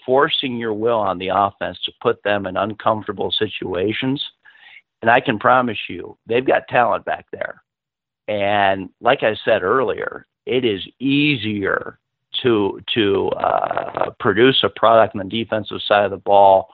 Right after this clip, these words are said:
where experience is not quite as important as it is on offense. Because if you've got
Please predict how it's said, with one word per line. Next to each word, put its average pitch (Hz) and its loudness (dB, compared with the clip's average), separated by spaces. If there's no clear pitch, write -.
where 101 -2
experience 110 -4
is - -12
not 98 -2
quite 104 2
as 92 -6
important 87 -6
as 82 -12
it 92 -8
is 87 -4
on - -8
offense. - -6
Because 98 2
if 92 -10
you've 123 0
got 101 6